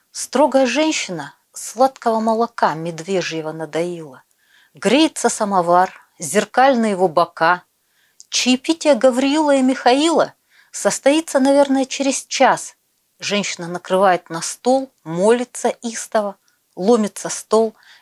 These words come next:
везде ароматы яств. Чаепитие обязательно состоится. Женщина строгая вспоминает, как горняя выливалась в дольне.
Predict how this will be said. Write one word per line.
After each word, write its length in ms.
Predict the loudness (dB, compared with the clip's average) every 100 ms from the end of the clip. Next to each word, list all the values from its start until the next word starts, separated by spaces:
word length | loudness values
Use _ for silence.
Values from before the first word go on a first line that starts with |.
| -8
везде 380 | -6 -2 4 4
ароматы 460 | 6 4 2 0
яств. 680 | 0 4 4 2 -4 -14 _ _ _
Чаепитие 600 | -6 -6 -6 -10 0 0
обязательно 640 | 2 0 0 -2 -2 -4 -4
состоится. 880 | -6 -8 -2 -2 -2 -8 -16 -20 -20 _ _ _ _ _ -12
Женщина 600 | -2 0 -2 -4 -12 -18 _ _
строгая 640 | -14 -6 -2 -2 -4 -12 -14 _ _ _
вспоминает, 880 | -12 -10 0 2 4 6 4 2 -2
как 380 | -2 -2 -2 -16 _ _ _ _
горняя 600 | -6 2 2 2 -6 -8
выливалась 720 | -4 -2 2 4 2 -2 -6
в 80 | -12
дольне. 600 | 0 0 0 -4 -14 -20